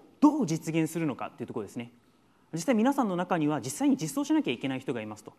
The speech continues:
そういった時にどう実装するのかっていうところはすごい気になるポイントだと思いますが、このセッションっていうのはですね、そういった方たち向けに構成されておりますので、ぜひ、あの、そういったものをお話聞いていただければと思います。で、実案件の中でですね、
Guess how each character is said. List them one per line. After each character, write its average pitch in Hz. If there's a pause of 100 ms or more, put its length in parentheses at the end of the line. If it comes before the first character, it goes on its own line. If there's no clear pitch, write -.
(280)
そ 294
う -
い 277
っ -
た 359
時 330
に 143
ど 277
う 240
実 180
装 208
す 208
る 233
の 175
か -
っ -
て 214
い 220
う -
と -
こ 302
ろ 311
は 330
す 185
ご 190
い 160
気 -
に 180
な 247
る 170
ポ 147
イ 135
ン -
ト 147
だ 143
と 120
思 123
い 127
ま 139
す 123
が、 170 (420)
こ 247
の 294
セ 320
ッ -
シ -
ョ 226
ン -
っ -
て 175
い -
う -
の 135
は 113
で 107
す -
ね、 175 (160)
そ 233
う 254
い 240
っ -
た 240
方 254
た 254
ち 254
向 254
け 269
に 302
構 165
成 165
さ 170
れ 160
て 175
お 165
り 170
ま 202
す -
の 143
で、 123 (200)
ぜ 190
ひ、 233
あ 131
の、 120
そ 147
う -
い 135
っ -
た 139
も 151
の 143
を - (180)
お -
話 127
聞 127
い -
て 123
い 120
た 143
だ 180
け 254
れ 269
ば 226
と 170
思 127
い -
ま 98
す。 - (1600)
で、 156
実 165
案 453
件 262
の 143
中 156
で 123
で 110
す -
ね、 107